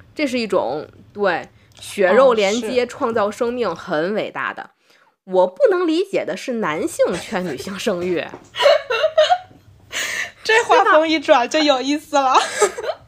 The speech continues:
Speaker 1: <laughs> 甚至逼女性生育，决定女性堕胎权，我就说连个子宫都没有，天天瞎逼逼什么呀？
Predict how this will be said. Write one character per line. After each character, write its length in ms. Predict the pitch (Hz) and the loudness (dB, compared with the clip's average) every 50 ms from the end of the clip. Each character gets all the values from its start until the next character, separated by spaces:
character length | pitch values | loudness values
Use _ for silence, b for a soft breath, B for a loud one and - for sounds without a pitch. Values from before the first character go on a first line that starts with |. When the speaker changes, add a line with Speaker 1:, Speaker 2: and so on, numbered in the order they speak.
| 587 587 _ _ | -20 -20 _ _
Speaker 1:
<laughs> 300 | _ 508 508 - _ - | _ -20 -20 -20 _ -16
甚 400 | - - - 440 508 466 370 311 | -14 -2 2 4 6 6 4 4
至 200 | 285 285 269 269 | 4 4 2 2
逼 420 | 269 - 392 381 392 392 381 370 | 2 -4 -10 -10 -4 -2 0 2
女 220 | 320 277 240 208 | 2 0 0 -4
性 300 | 214 - 262 247 233 240 | -4 -2 -2 -2 -2 0
生 260 | 233 277 262 262 262 262 | 0 0 0 0 0 -4
育， 280 | 254 240 214 196 202 | -4 -4 -4 -4 -4
决 340 | 208 - - 233 233 254 277 | -8 -10 -4 -2 0 2 2
定 280 | 294 330 294 254 233 220 | 2 0 -2 -2 -2 -4
女 180 | 208 185 160 196 | -4 -6 -6 -8
性 320 | - - 262 226 226 240 | -4 -4 -2 -2 -2 -6
堕 180 | - 254 220 208 | -6 -6 -4 -4
胎 160 | 220 220 220 233 | -4 -4 -6 -6
权， 420 | - - 202 165 160 170 180 190 196 | -6 -4 -4 -2 -2 -2 -4 -4 -6
我 60 | 208 | -6
就 140 | 220 349 370 | -4 -6 -4
说 300 | - 370 370 359 370 b b b b b b | -4 -4 -6 -6 -8 b b b b b b
连 240 | 240 240 240 320 | -2 0 0 2
个 100 | 339 330 | 0 -2
子 260 | 311 - _ - 185 190 | -2 -4 _ -6 -6 -4
宫 220 | - 269 294 311 | -2 -2 -2 0
都 140 | 302 302 302 | -2 -2 -2
没 220 | 285 262 240 247 | 0 0 0 0
有， 200 | 254 185 139 - | 0 0 -2 -4
天 180 | - - - 262 | -6 -6 -8 -6
天 220 | 247 277 269 277 | -4 -4 -4 -4
瞎 240 | 269 - 277 269 294 | -4 -6 -6 -6 -6
逼 160 | 277 269 277 | -6 -6 -6
逼 100 | 233 196 | -6 -6
什 280 | 190 - - - 165 139 | -6 -8 -10 -14 -14 -14
么 220 | 131 135 143 165 | -14 -14 -10 -6
呀？ 560 | 202 254 240 208 170 139 120 117 104 165 - | -4 -2 -2 -2 -2 -2 -4 -8 -12 -18 -20